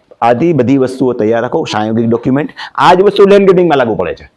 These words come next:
એટલે આ લેન્ડ ગ્રેબિંગની જ વાત કરીએ છીએ. ગ્રેબર સાબિત કરવા માટે પણ આ અગત્યનું છે, પણ ગ્રેબર નથી સાબિત થતો તો દબાણ સાબિત કરવા માટે તો અગત્યનું છે જ ને. દબાણની ગ્રેડિંગની વ્યાખ્યામાં અધકચરું તો ફીટ બે છે. તો ન્યા આ બધું આગળ વધે.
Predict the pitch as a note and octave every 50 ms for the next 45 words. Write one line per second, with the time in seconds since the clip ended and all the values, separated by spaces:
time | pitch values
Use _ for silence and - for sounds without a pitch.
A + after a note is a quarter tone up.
0 | _ - G#2+ B2 A#2+ A#2+ C3 D3 D#3+ F3 F3 F#3+ G3 G#3+ G3 F3+ F#3 - - -
1 | C4+ A#3+ - - - - F2 - F#2 G#2 - B2+ - - E3 E3 E3 F3 - -
2 | G3 G3+ G#3+ G#3 A3 G3 G3+ F#3 F3+ E3 D#3 C3 C3 A2+ A2 G2 F2 G2 G2+ G2
3 | G2 A2+ B2+ C#3+ E3 E3+ F3+ F#3+ G3+ F3 F3 F3 E3+ F3 - D#3 C#3+ - D#3+ E3
4 | F3 - - - - - D3 C3+ C#3 D3+ F3+ F#3+ F3 F#3 F#3 G3 - F#3+ G3 G3
5 | G3+ G3 G3 E3+ G3 F#3+ G3 F3+ G3 G3+ G#3 A#3 B3 B3 - - _ - F#3+ G#3
6 | F#3+ F#3+ F3+ C3+ A#2+ C#3 D3+ F#3 G#3+ G#3+ G3+ F#3+ A3 A#3 C4+ B3+ A#3+ A#3 A3+ G#3+
7 | G#3+ G#3+ - G3+ G3 A3+ G#3+ - - - - - D#3 C#3 E3+ G3 G3 G#3 G#3 G3+
8 | A3+ G#3+ E3 G#3 A3 - - A3 G#3 A#3 C#4+ - - - - - _ _ _ _
9 | - - - A#3 C#4+ - - - - - _ B2+ - _ _ _ _ _ _ _
10 | _ _ _ _ _ - A2+ G2 G#2 C3+ E3 F3 F3 E3 D#3+ D#3+ D#3+ D#3 D3+ D#3
11 | C3+ B2+ B2 B2 A#2 G#2 G2+ G2 A2+